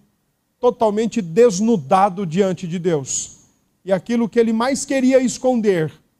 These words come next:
os seus pecados, agora estavam não somente sendo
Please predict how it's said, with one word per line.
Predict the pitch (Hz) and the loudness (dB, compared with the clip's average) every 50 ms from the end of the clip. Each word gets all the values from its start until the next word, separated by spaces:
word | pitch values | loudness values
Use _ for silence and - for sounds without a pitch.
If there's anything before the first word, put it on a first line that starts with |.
| _ _ | _ _
os | 180 - | -14 -4
seus | - 226 226 - - | -2 -2 0 0 -2
pecados, | - 226 - - 220 185 160 156 131 131 113 - - - - _ _ _ _ _ _ _ _ | -4 -4 -2 0 0 0 0 -2 -6 -10 -10 -10 -12 -12 -14 _ _ _ _ _ _ _ _
agora | 190 185 180 214 214 214 214 | -4 0 2 4 4 4 2
estavam | 190 - - 202 196 196 185 160 202 202 | -2 -2 -2 0 2 2 2 0 -2 -2
não | 202 233 285 302 | 0 0 0 0
somente | - - 269 254 226 220 220 226 - - 214 190 | 0 0 -2 -2 0 -2 -2 -2 -4 -4 -6 -8
sendo | - - 220 214 214 196 208 196 - | -6 -6 -6 -6 -6 -6 -6 -8 -8